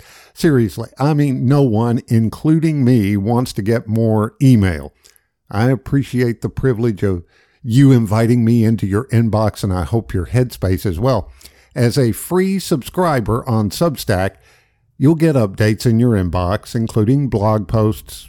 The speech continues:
devotionals, and alerts when a new episode of the podcast drops.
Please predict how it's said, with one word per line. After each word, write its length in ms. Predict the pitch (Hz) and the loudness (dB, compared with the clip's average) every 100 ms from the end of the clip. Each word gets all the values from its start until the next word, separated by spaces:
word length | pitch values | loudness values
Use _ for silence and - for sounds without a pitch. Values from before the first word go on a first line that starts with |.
| _ | _
devotionals, 880 | - 135 113 107 120 107 107 - - - | 0 2 2 0 -2 -2 -4 -8 -16 -2
and 140 | 117 | 0
alerts 420 | 110 135 123 101 | 2 2 2 0
when 160 | 120 113 | -2 0
a 60 | |
new 200 | 110 123 | 2 2
episode 540 | 131 165 175 - 107 113 | 2 0 -4 -2 0 0
of 120 | 104 | -4
the 80 | 98 | -4
podcast 540 | 120 113 98 120 107 | -4 -4 -2 -4 -2
drops. 400 | - 139 123 - | -2 -2 -4 -10